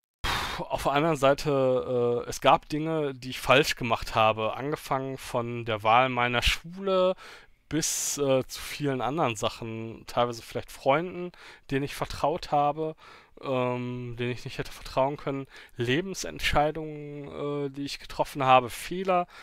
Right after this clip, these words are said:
die ich begangen habe. Leuten, die nicht, äh, wehgetan habe. Ähm, pff, also ich denke,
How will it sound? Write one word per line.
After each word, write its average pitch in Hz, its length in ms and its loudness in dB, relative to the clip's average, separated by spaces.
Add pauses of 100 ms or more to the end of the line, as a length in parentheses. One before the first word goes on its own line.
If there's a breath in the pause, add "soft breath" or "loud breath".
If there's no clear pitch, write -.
(260 loud breath)
die 143 80 -8
ich - 120 -10
begangen 143 420 -4
habe. 135 180 4
Leuten, 135 480 4
die 143 220 -10
nicht, 143 440 -8
äh, 135 380 -4
wehgetan 139 640 -2
habe. 139 480 2 (420 loud breath)
Ähm, 120 840 -2 (120)
pff, - 60 -16 (540 loud breath)
also 110 400 -4
ich - 100 -14
denke, 135 460 -2